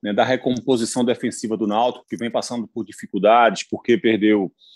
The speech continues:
o Wagner Leonardo, que era um zagueiro rápido, né, e ele e o Camutanga davam essa proteção. É bom lembrar que,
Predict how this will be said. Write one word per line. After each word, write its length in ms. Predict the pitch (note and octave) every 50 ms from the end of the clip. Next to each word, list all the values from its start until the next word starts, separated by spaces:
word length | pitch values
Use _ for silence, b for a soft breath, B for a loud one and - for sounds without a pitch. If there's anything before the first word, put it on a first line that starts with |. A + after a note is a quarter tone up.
| b b b b b -
o 240 | - G2+ G2 G2+ F#2+
Wagner 320 | F2 A2 A2+ A#2+ A2+ A2+
Leonardo, 560 | A2 A2+ A2 G#2 G#2 A2+ B2+ C3 B2+ A#2+ G2 F2
que 80 | -
era 100 | A#2 A2+
um 60 | G#2+
zagueiro 320 | F2+ G#2+ G#2 G2+ A2 G#2+ F#2+
rápido, 440 | F2 G2+ A2+ C3+ B2+ - - A2 G2
né, 200 | G2 F#2+ F#2+ G2+
e 100 | G2+ G#2
ele 220 | A2+ A#2+ A#2+ A#2+
e 40 | A#2
o 120 | A2+ G#2+
Camutanga 680 | - - A2+ A2+ A2 - - A2+ A2+ B2 B2 B2 C3
davam 400 | A2+ G#2 A2 A#2 A#2 A2+ A#2 A#2+
essa 240 | B2 A2+ - - B2
proteção. 800 | _ - - A2 G#2 - C#3+ C#3 - - - A2+ G#2+ G2 E2+ -
É 80 | - C#3
bom 140 | D3 F3+ G#3+
lembrar 360 | G#3+ F3 C#3 C#3+ D#3+ F3+ F3+
que, 520 | - - F3+ F3 E3+ D#3+ C#3+ B2+ C3 C3